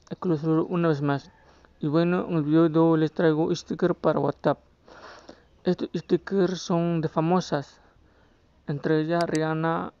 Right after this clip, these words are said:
Ariana y Kylie. Y pues son stickers que están enfocados para mujeres. Es decir, ya que pues son frases que usan las mujeres.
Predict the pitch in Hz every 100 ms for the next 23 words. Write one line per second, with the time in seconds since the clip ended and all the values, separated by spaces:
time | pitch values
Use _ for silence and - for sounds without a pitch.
0 | - 156 156 160 165 170 - 165 139 202
1 | 160 131 131 151 - _ _ _ _ _
2 | - - - - 208 - - 170 156 -
3 | 180 175 165 196 - 175 175 - - 160
4 | 180 175 151 156 - 160 160 - 160 156
5 | 147 180 185 139 - _ _ - _ _
6 | _ _ _ 180 165 143 190 170 - -
7 | 160 - - - 180 170 143 - _ _
8 | _ _ _ _ - _ - 165 156 165
9 | 151 165 - - 147 151 143 165 151 143
10 | 160 214 160 -